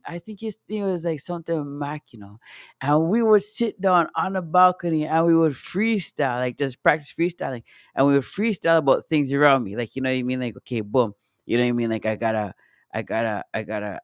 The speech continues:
I got a, what's that, a Bluetooth speaker, you know? So, you know, we say, "Okay, Bluetooth speaker." You know, and then say, "Ooh," and then, like, I got, like, a jug over there, so, you know, we're thinking, "Well, we're gonna get to the jug now," you know what I mean, or something over there,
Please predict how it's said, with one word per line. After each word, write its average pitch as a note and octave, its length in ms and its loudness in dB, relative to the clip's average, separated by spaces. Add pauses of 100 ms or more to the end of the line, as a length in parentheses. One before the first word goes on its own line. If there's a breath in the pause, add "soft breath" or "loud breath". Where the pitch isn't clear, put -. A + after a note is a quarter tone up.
I A2 100 -6
got G#2+ 200 -8
a, G2 220 -8
what's A2 140 -12
that, F#2+ 120 -10
a F#2 60 -12
Bluetooth A2+ 640 -4 (240)
speaker, B2+ 420 -8
you G#2+ 120 -8
know? A2+ 180 -4
So, G#2+ 200 -8 (360 soft breath)
you G2+ 60 -4
know, G#2+ 100 0
we G#2 60 -4
say, G2+ 160 -8
"Okay, G#2 200 -10
Bluetooth A2 600 -4
speaker." A#2 600 -6 (360 soft breath)
You A#2 180 -2
know, A2+ 100 0 (200)
and A#2+ 160 -4
then A2 180 -2
say, G#2 220 -6
"Ooh," A#2 420 -2
and G#2+ 240 -8
then, G2+ 160 -8
like, G2+ 180 -12
I F#2+ 100 -14
got, A2 180 -8
like, G2+ 160 -8
a G2 80 -10 (140)
jug A#2+ 320 0
over A2+ 240 -2
there, G#2+ 280 -2
so, A2 340 -4 (300 soft breath)
you - 80 -8
know, G#2 320 0
we're G#2 180 -6
thinking, A2+ 340 -6
"Well, A2 180 -2
we're A2 100 -4
gonna G#2+ 160 -6
get G#2+ 220 -6
to - 80 -20
the - 100 -10
jug A2+ 400 -4
now," A2 260 -4
you A2 240 -10
know A2+ 60 -4
what A2+ 100 -4
I A2+ 40 -4
mean, A2+ 200 -4
or A2+ 100 -4
something A2+ 320 -4
over A2+ 180 -4
there, A#2 220 -2